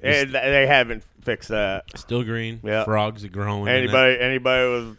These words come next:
Speaker 1: t-, uh, s-, towels this time?
Speaker 2: Speedy went. We, we offered Speedy hundred bucks to jump in continuously.
Speaker 1: Didn't do it.
Speaker 2: He, he was close at about two thirty in the morning.
Speaker 1: It was, I was really,
Speaker 2: He was
Speaker 1: really
Speaker 2: close.
Speaker 1: thinking about
Speaker 2: He
Speaker 1: it.
Speaker 2: was so close,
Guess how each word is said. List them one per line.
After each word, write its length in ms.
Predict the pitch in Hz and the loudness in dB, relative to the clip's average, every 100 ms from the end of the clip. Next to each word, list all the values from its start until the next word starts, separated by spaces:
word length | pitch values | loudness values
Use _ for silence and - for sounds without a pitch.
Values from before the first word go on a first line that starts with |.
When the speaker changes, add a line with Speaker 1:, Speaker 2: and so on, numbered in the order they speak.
| - | -10
Speaker 1:
t-, 60 | 131 | -2
uh, 200 | 127 113 | 0 0
s-, 160 | - - - | -4 -16 -6
towels 360 | 151 139 131 127 | 0 2 2 -2
this 120 | 135 | -4
time? 320 | - 147 151 | -2 0 0
Speaker 2:
Speedy 420 | 151 - 131 143 | -2 -2 0 2
went. 240 | 135 135 104 | 2 2 0
We, 200 | 127 123 | 0 0
we 140 | 113 120 | 0 2
offered 240 | 123 135 | 4 2
Speedy 260 | 120 135 127 | -4 -4 -4
hundred 260 | 120 117 113 | -4 -6 -6
bucks 280 | 117 117 | -6 -8
to 60 | - | -10
jump 320 | 101 110 104 | -4 -4 -4
in 320 | 107 104 107 101 - _ 78 | -4 -4 -8 -12 -20 _ -16
continuously. 1000 | - 113 - 127 117 110 104 - 104 104 | -12 -10 -8 -10 -8 -8 -8 -6 -6 -4
Speaker 1:
Didn't 300 | 101 127 120 | 0 0 0
do 180 | 113 107 | 0 0
it. 100 | 101 - | -2 -6
Speaker 2:
He, 220 | 117 110 - | -2 -2 -2
he 220 | 110 127 | -2 0
was 120 | 131 - | 0 -2
close 340 | 127 123 120 | 0 0 2
at 100 | 113 | 0
about 280 | 107 110 - | 0 0 0
two 160 | 113 | 0
thirty 280 | 107 107 104 | 2 2 2
in 80 | 104 | 2
the 40 | 104 | 0
morning. 400 | 104 104 107 113 | 0 -2 -4 -6
Speaker 1:
It 100 | 120 | -10
was, 200 | 117 117 | -12 -12
I 180 | 135 143 | -12 -10
was 240 | 147 143 131 | 0 0 2
really, 600 | 139 160 156 147 139 139 - | 4 6 6 4 0 -2 -6
Speaker 2:
He 140 | 139 | -4
was 20 | 139 | 0
Speaker 1:
really 180 | 139 135 | 2 2
Speaker 2:
close. 120 | 135 | 2
Speaker 1:
thinking 220 | 131 120 117 | 0 -2 -2
about 260 | 110 107 | 0 0
Speaker 2:
He 80 | 107 | 0
Speaker 1:
it. 40 | |
Speaker 2:
was 100 | 120 | -4
so 420 | - - 113 110 113 | -8 -10 0 2 2
close, 540 | 113 107 104 101 - | 0 -2 -2 -4 -8